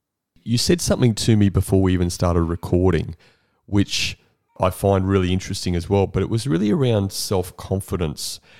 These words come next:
How have you thought in your own mind that your level of being able to speak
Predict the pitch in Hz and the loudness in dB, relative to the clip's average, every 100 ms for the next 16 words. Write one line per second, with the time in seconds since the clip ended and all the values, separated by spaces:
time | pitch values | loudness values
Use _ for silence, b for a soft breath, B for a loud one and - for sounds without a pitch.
0 | b - 151 226 262 160 143 127 113 101 | b -8 -6 -4 -4 -2 0 2 2 0
1 | 98 b b _ - - - 117 110 107 | -4 b b _ -18 -16 -6 0 2 2
2 | 101 98 95 98 95 95 95 95 92 85 | 0 0 2 2 2 2 2 0 -2 -4
3 | 110 120 120 110 101 98 87 85 - _ | 0 0 2 0 0 -4 -4 -8 -18 _
4 | _ _ 98 95 90 87 98 - - 92 | _ _ -4 0 0 -2 -6 -8 -4 -4
5 | 87 - | -4 -12